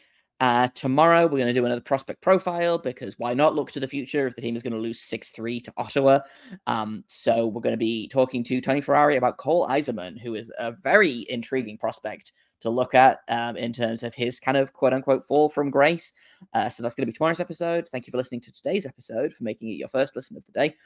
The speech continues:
Locked On Blue Jackets is free and available on all podcast platforms. We're over on YouTube and on Sirius X M. Uh, I've been Jay Foster. You can find me on Twitter at underscore Jacob Foster, J A K O B F O R S T E R. You can find the show at L O underscore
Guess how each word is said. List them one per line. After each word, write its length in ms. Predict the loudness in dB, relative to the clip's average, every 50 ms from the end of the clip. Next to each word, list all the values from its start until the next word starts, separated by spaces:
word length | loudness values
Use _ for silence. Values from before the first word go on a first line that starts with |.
| _ _ _ _ _
Locked 140 | -2 0 2
On 80 | 2 2
Blue 80 | 2
Jackets 340 | 0 0 -2 -2 -2 -6 -6
is 80 | -10 -4
free 140 | -2 0 2
and 60 | 4
available 320 | 4 4 4 4 2 2
on 80 | 0 0
all 100 | -2 -4
podcast 300 | -6 -12 -14 -18 -2 2
platforms. 440 | 2 2 4 4 2 2 2 2 -2
We're 140 | -2 -2
over 160 | -2 -2 -4 -4
on 80 | -2
YouTube 320 | -2 -2 0 0 -2 -2 -2 -2 -4
and 220 | -4 -4 -4 -4 -4
on 220 | -6 -6 -6 -6
Sirius 480 | -8 -8 -8 -6 -4 -4 -6 -6 -8 -10 -10
X 320 | -10 -10 -10 -12 -16 -16 _ _ _ 6
M. 280 | 8 8 8 6 2 -4 _ _ _ _ _ _ _ _ _ _
Uh, 360 | -8 -6 -4 -4 -4 -4 -6 -8 -12 _ _ _ _ _ _ _ _ _ _ _ _ _ _ _ _ -2
I've 160 | 0 0 0
been 80 | -2
Jay 100 | -2 0
Foster. 280 | 0 0 0 0 0 -2
You 60 | -2
can 100 | -2 -2
find 140 | -2 -2 -2
me 60 | -2
on 60 | -4
Twitter 200 | -2 0 0 2
at 160 | 2 0 -2 -2
underscore 320 | -4 -6 -4 -2 -2 -2
Jacob 240 | -2 -4 -10 -10 -8
Foster, 300 | -8 -8 -4 -2 -2 -2
J 200 | -2 -4 -8 -8
A 60 | -8
K 200 | -10 -10 -12 -8
O 40 | -4
B 280 | 0 0 2 0 0
F 180 | -2 -6 -6 -6
O 80 | -4 -2
R 220 | 0 0 0 -2
S 100 | -4 -6
T 120 | -12 -16
E 160 | -14 -14 -4 0
R. 200 | 0 0 0 -2
You 360 | -6 _ _ _ _ _ _
can 80 | -12 -8
find 180 | -6 -6 -6
the 40 | -6
show 380 | -8 -2 2 4 6 6 6 6
at 80 | 4 2
L 160 | 2 2 2 2
O 160 | 0 0 -2
underscore 480 | -2 -4 -8 -10 -8 -8 -8 -8 -8